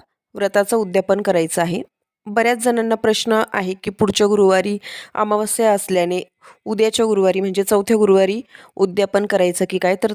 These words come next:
तसं नाही आहे. तर आपल्याला अकरा जानेवारीलाच आपल्याला पाचव्या गुरुवारी उद्यापन करायचं आहे. तर, अ, महालक्ष्मी मातेची पूजा करून झाल्याच्या नंतर सर्वजण आपण संध्याकाळी नैवेद्य दाखवतो.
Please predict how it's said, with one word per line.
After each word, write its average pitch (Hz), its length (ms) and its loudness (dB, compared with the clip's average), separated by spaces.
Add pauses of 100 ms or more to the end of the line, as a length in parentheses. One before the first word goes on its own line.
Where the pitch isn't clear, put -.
तसं 220 260 2
नाही 196 340 2
आहे. 208 120 2 (440)
तर 202 160 -12
आपल्याला 208 380 0 (100)
अकरा 226 360 -6
जानेवारीलाच 214 680 -4
आपल्याला 208 400 0 (120)
पाचव्या 220 380 0
गुरुवारी 214 400 2 (420)
उद्यापन 190 480 -2
करायचं 170 380 0
आहे. 160 200 -4 (920)
तर, 214 380 -8
अ, 220 40 -6
महालक्ष्मी 254 600 -4
मातेची 226 520 2
पूजा 214 340 0
करून 208 260 0
झाल्याच्या 202 540 0
नंतर 208 580 2
सर्वजण 226 460 2
आपण 208 240 -2
संध्याकाळी 226 640 0 (420)
नैवेद्य 220 420 0
दाखवतो. 180 420 0